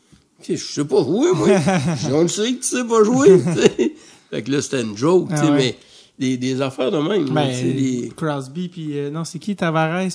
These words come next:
Speaker 2: puis, euh, Duchesne, ça te fait demander de chanter une toune. Tu sais, tout le temps des, des, des affaires de même. Ils sont comme, « Qu'est-ce que je vais chanter ? Je sais pas chanter, mais »
Speaker 1: Je t'ai pas conté une anecdote que j'aurais dû
Speaker 2: Ben
Speaker 1: te
Speaker 2: oui,
Speaker 1: conter.
Speaker 2: vas-y.
Speaker 1: J'ai, j'ai interviewé un gars une année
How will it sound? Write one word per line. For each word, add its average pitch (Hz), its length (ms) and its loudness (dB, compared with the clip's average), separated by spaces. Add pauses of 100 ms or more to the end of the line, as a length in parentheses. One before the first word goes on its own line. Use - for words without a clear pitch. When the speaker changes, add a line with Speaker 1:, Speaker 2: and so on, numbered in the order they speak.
Speaker 2:
puis, 151 240 -4
euh, 143 260 -4
Duchesne, 160 300 -8
ça 151 140 -6
te 139 60 -12
fait 156 80 -6
demander 143 280 -2
de 151 40 -10
chanter 147 280 -4
une 143 140 -6
toune. 147 380 -4
Tu - 40 -20
sais, 175 60 -10
tout 165 100 -12
le - 60 -20
temps 190 60 -8
des, 135 220 -6
des, 120 280 -12 (440)
des 143 180 -2
affaires 151 280 0
de 143 80 -2
même. 135 200 -4
Ils 139 40 -6
sont 135 100 -12
comme, « 113 100 -12
Qu'est-ce 110 180 -10
que 135 60 -10
je 123 80 -10
vais 117 60 -10
chanter ? 127 380 -12
Je 127 80 -14
sais 156 60 -14
pas 147 160 -14
chanter, 135 420 -12
mais » 131 200 -10 (540)
Speaker 1:
Je - 100 -16
t'ai 151 100 2
pas 170 160 -2
conté 165 340 -2
une 151 80 2
anecdote 131 540 -2
que 123 140 -6
j'aurais 117 300 -6
dû 139 120 -8
Speaker 2:
Ben 127 140 0
Speaker 1:
te 135 40 0
Speaker 2:
oui, 151 80 2 (140)
Speaker 1:
conter. 127 160 -6
Speaker 2:
vas-y. 123 320 -6 (320)
Speaker 1:
J'ai, 123 540 -4 (600)
j'ai 120 240 -2
interviewé 165 540 0
un 143 100 2
gars 151 340 -2 (140)
une 117 140 -6
année 120 320 -4